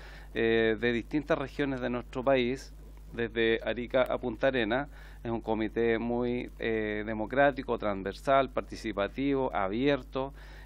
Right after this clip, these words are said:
eh, en donde, eh, estamos trabajando con mucha fuerza, eh, en cada una de nuestras regiones y nuestros sectores.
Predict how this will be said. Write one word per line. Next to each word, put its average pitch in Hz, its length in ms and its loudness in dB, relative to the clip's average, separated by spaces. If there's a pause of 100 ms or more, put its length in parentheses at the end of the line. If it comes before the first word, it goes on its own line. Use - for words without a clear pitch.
(120)
eh, 107 260 -2
en 104 100 -4
donde, 113 640 2 (120)
eh, 104 680 -4 (400)
estamos 123 400 -2
trabajando 131 840 2
con 117 120 -2
mucha 127 440 -4
fuerza, 135 500 0 (500)
eh, 113 580 0
en 101 80 -8
cada 135 340 6
una 139 220 4
de 131 80 4
nuestras 127 320 0
regiones 139 540 -2
y 131 40 0
nuestros 123 460 -2
sectores. 95 520 -6